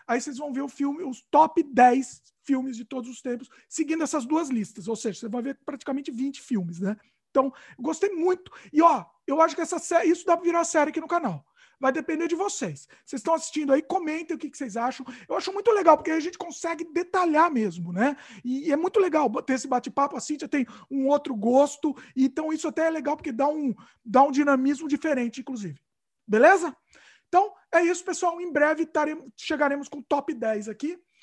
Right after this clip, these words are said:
Espero que vocês tenham gostado. Comentem aí o que, que vocês acham. Comente dos filmes que a gente falou, inclusive, qual que vocês gostam, qual que vocês não gostam, o que que vocês colocariam no top vinte de vocês, ou top dez, enfim. E em breve teremos o top dez aqui.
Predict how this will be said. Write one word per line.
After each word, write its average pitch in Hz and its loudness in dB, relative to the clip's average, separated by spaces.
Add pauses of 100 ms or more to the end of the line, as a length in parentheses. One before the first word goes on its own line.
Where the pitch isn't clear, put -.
(180)
Espero 330 0
que - -12
vocês 294 -8
tenham 277 -2
gostado. 320 2
Comentem 302 -6
aí 254 -4
o - -18
que, 247 -10
que - -16
vocês 247 -8
acham. 330 -2 (440)
Comente 339 -2
dos 302 -2
filmes 392 6
que 370 0
a 294 2
gente 277 -4
falou, 269 0
inclusive, 262 2
qual 277 0
que 220 -6
vocês 240 -6
gostam, 262 0
qual 247 -4
que - -16
vocês 247 -8
não 233 0
gostam, 277 -2 (360)
o 262 -4
que 427 -2
que 339 -16
vocês 320 -6
colocariam 294 -6
no 285 -12
top 277 -6
vinte 254 -6
de 214 -6
vocês, 247 -4
ou 240 -8
top 226 -8
dez, 240 0 (260)
enfim. 269 0 (340)
E 294 -2
em 330 -4
breve 285 0 (320)
teremos 269 0
o 262 -6
top 277 -6
dez 226 -6
aqui. - -14